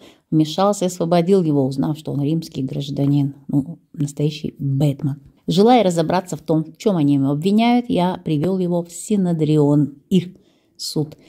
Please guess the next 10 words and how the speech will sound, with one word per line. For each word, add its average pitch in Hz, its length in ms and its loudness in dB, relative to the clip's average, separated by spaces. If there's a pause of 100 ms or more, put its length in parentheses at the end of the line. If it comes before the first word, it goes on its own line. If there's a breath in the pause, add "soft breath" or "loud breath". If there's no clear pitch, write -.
(220 soft breath)
Мне 226 140 6
стало 202 240 2
ясно, 151 340 2
что 151 160 -4
обвинение 165 500 2
касается 208 560 -4
спорных 147 720 -2
вопросов 233 540 -2
их 220 120 0
закона, 208 680 0